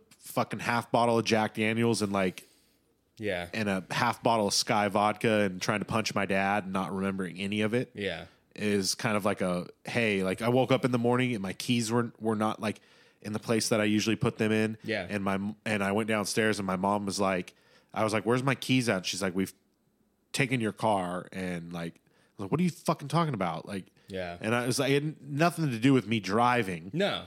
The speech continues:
Speaker 1: But it was like, "We've taken your car because this is what happened last night."
Speaker 2: Yeah.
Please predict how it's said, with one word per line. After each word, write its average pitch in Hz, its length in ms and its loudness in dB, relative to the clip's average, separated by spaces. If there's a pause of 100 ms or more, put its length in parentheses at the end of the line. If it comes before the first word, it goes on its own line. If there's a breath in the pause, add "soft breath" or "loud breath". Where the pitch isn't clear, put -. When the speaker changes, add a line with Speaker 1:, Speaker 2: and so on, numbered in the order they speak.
Speaker 1:
But 131 120 4
it 131 60 2
was 120 180 2
like, 113 260 2
"We've 113 220 2
taken 135 300 0
your 120 120 2
car 120 340 2
because 107 400 0
this 131 180 2
is 113 80 -2
what 110 140 2
happened 120 360 0
last 92 320 -4
night." 82 260 -4
Speaker 2:
Yeah. 117 260 -2